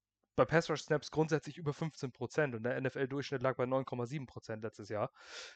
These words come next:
Ähm, jetzt hat er wieder einen Sack, ähm, gezaubert und, ähm, ja, also ich finde, unser Pass Rush läuft erstaunlich gut.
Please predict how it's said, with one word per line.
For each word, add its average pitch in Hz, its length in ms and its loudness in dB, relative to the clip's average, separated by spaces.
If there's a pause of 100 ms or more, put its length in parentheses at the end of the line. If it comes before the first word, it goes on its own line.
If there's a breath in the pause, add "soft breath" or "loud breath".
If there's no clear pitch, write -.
(140 loud breath)
Ähm, 127 340 6 (560)
jetzt 131 160 2
hat 147 80 10
er 135 140 10
wieder 147 140 10
einen 127 100 10
Sack, 135 240 6 (180)
ähm, 123 480 2 (140)
gezaubert 131 600 4 (480)
und, 127 480 -4
ähm, 123 420 4
ja, 151 160 -6
also 135 160 0
ich - 80 -8
finde, 156 160 0
unser 135 180 4
Pass - 300 2
Rush 139 220 0
läuft 139 440 0 (140)
erstaunlich 143 540 -2
gut. - 240 -14